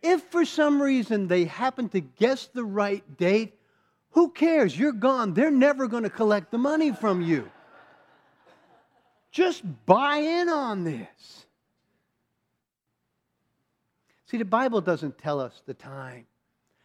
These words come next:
but it does tell us a lot about what our life should look like. Oh, he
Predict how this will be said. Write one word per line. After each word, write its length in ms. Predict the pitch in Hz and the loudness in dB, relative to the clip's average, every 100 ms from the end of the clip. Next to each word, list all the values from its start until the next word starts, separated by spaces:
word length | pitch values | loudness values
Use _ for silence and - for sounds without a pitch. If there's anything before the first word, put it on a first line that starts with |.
| _ _ - | _ _ -8
but 100 | 175 | -4
it 220 | 180 - | -4 -2
does 300 | 196 214 190 | -2 -2 -4
tell 300 | - 190 185 | -8 -4 -2
us 160 | 165 - | -4 -8
a 60 | |
lot 400 | 139 147 170 175 | -10 -6 -6 -6
about 280 | 170 143 143 | -6 -8 -8
what 280 | 131 135 175 - | -8 -8 -8 -10
our 140 | 127 | -12
life 400 | 120 131 139 135 - | -10 -10 -12 -14 -16
should 160 | 135 120 | -18 -14
look 220 | 156 _ | -16 _
like. 40 | _ _ _ _ _ _ _ _ _ _ _ _ _ _ _ _ _ _ _ _ _ 202 | _ _ _ _ _ _ _ _ _ _ _ _ _ _ _ _ _ _ _ _ _ -8
Oh, 180 | 196 | -6
he 140 | 185 | -6